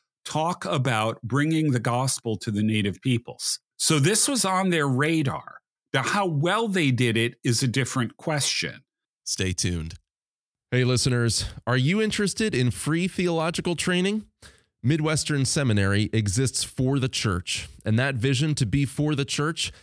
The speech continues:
Speaker 2: is the reason that they provide free resources for anyone who wants to grow in their faith. How do they do that? Through the For the Church Institute,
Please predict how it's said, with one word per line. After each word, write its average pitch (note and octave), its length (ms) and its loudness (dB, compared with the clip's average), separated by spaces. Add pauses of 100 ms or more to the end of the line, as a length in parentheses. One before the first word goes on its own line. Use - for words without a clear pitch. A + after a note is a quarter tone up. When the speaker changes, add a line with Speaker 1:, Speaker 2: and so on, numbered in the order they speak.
(140)
Speaker 2:
is A#2 180 2
the C#3+ 100 0
reason D3+ 260 0
that B2 200 0
they D3 180 2
provide B2+ 480 -2
free F3+ 360 -2
resources D3 680 0
for - 260 -8
anyone F2+ 720 -2
who G#2 80 0
wants A2+ 200 0
to A2+ 100 -4
grow G2+ 280 0
in G#2+ 60 2
their G2 120 2
faith. D#2+ 460 -4 (200)
How C3+ 100 0
do C3+ 60 0
they D3 100 0
do D3+ 160 2
that? F3 220 -2 (360)
Through D3 140 0
the C3+ 100 0
For F3 440 -2
the F#3+ 100 -2
Church - 560 -2 (100)
Institute, G#2 720 0